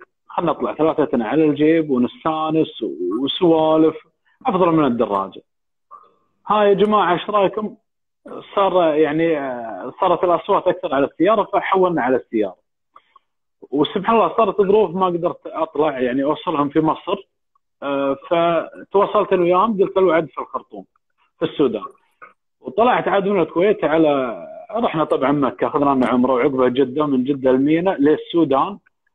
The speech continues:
ومن السودان، آه، المينا ل-، ل-، الخرطوم، وهني اللي تعرفت فيها على أبو عايش، الله يذكره بالخير،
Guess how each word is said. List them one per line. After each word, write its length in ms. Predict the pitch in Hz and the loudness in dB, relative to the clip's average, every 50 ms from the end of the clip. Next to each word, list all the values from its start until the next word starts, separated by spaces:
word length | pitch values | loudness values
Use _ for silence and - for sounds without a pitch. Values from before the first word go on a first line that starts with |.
| - - _ _ _ _ _ _ | -20 -20 _ _ _ _ _ _
ومن 440 | - 120 131 131 131 147 175 202 185 | -4 0 0 2 2 2 2 0 0
السودان، 720 | - - - - 196 185 165 185 185 208 220 214 - - _ - | -2 -4 -4 0 0 2 2 2 2 2 0 0 -4 -8 _ -14
آه، 1120 | - - 285 139 135 135 269 - 135 131 127 127 120 107 95 92 78 78 - - 73 82 101 | -4 0 2 2 4 4 2 2 0 0 -2 -2 -4 -4 -4 -6 -6 -8 -8 -10 -10 -6 -2
المينا 400 | 139 147 156 180 190 190 208 226 | 0 2 2 4 2 2 2 2
ل-، 340 | 202 180 175 175 156 139 151 | 4 4 4 4 4 4 4
ل-، 440 | 156 160 160 156 151 147 127 - - - - - - _ _ _ _ _ _ _ _ _ _ _ - 135 | 4 6 6 4 4 2 -2 -4 -8 -16 -20 -20 -20 _ _ _ _ _ _ _ _ _ _ _ -8 -6
الخرطوم، 580 | 139 - 175 165 - - 202 208 214 202 165 | -4 -2 -2 -4 0 2 2 4 4 2 0
وهني 480 | 151 147 147 156 180 208 226 233 202 156 | -2 -4 -2 -2 -2 0 0 0 2 2
اللي 140 | 165 165 160 | 2 0 2
تعرفت 400 | - 156 160 175 185 170 - - _ - | 0 0 -2 0 0 -2 -2 -4 _ -2
فيها 160 | 196 185 170 | 0 2 2
على 220 | 156 139 147 147 | 2 2 2 2
أبو 180 | 139 135 139 117 | 2 2 2 2
عايش، 340 | 123 160 170 151 - - 143 | 2 2 2 0 0 0 -2
الله 180 | 135 135 127 | 0 2 2
يذكره 280 | 123 113 - - 127 120 | 0 -2 -2 -4 -4 -2
بالخير، 400 | 113 113 - - - 104 101 | -2 -2 -4 -4 -8 -10 -10